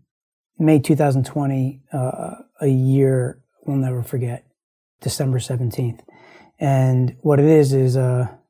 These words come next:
our dog Cody, whom we've had for sixteen years old, he was diagnosed with congestive heart failure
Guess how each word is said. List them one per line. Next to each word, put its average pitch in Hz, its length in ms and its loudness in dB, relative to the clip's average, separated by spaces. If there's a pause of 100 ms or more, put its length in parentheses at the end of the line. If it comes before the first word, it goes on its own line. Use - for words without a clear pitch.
(140)
our 139 140 2
dog 139 260 2
Cody, 143 460 2 (460)
whom 135 420 0 (220)
we've 156 100 -4
had 170 180 0
for 139 120 -8
sixteen - 560 -4
years 139 240 0
old, 127 320 -4 (880)
he 170 80 -2
was 165 100 2
diagnosed 143 600 0
with 127 320 -4
congestive 127 800 -4
heart - 440 -8
failure 208 500 0